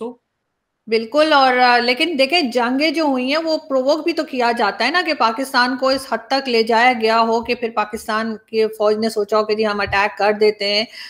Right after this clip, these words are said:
Speaker 2: जो कि मुझे
Speaker 1: ओके,
Speaker 2: नहीं समझ आती कि
Speaker 1: पैंसठ
Speaker 2: ऐसा
Speaker 1: की
Speaker 2: क्यों
Speaker 1: जंग
Speaker 2: हुआ।
Speaker 1: में, पैंसठ की जंग में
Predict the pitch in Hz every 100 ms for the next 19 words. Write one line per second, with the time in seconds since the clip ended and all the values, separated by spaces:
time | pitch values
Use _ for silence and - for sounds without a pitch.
0 | _ - 247 247 285 247 269 269 240 262
1 | 254 247 240 208 262 254 254 269 254 247
2 | 294 277 214 196 190 208 214 220 - _
3 | 202 208 233 220 226 175 190 202 190 190
4 | 196